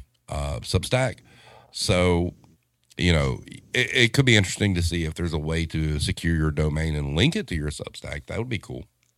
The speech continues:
And, uh, Alex says he only pays twelve dollars a year for his domain. He uses Wix for his website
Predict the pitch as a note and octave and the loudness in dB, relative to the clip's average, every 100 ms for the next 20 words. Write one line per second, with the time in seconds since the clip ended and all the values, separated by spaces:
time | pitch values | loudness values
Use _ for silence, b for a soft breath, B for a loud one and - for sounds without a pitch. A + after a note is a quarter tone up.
0 | _ _ _ _ _ _ _ - E2+ E2+ | _ _ _ _ _ _ _ -12 -4 -2
1 | D#2 D#2 - A#2+ C3+ B2 A#2+ A2 B2+ C3 | -2 -6 -4 -2 -2 -4 -2 2 2 4
2 | B2 G2+ G#2 G2 - G#2+ G#2+ F#2+ G2 F2+ | 2 2 0 0 2 0 0 0 0 -2
3 | E2+ F2 E2+ - D2 D#2 D2+ D#2 C2+ C#2 | -4 -4 -4 -6 -8 -8 -8 -10 -10 -12
4 | - _ _ _ _ _ _ _ _ _ | -14 _ _ _ _ _ _ _ _ _
5 | _ _ _ _ _ _ _ _ _ _ | _ _ _ _ _ _ _ _ _ _
6 | _ _ _ _ _ _ - F2+ E2 A2 | _ _ _ _ _ _ 2 2 6 6
7 | G#2+ G2+ F#2 E2 G2+ - - - E2+ E2 | 6 2 0 0 -2 -2 -8 -2 0 2
8 | E2 D#2 D#2+ D2+ C#2 C2 C2+ G#1+ A1+ | 2 2 2 2 -2 -2 -4 -4 -6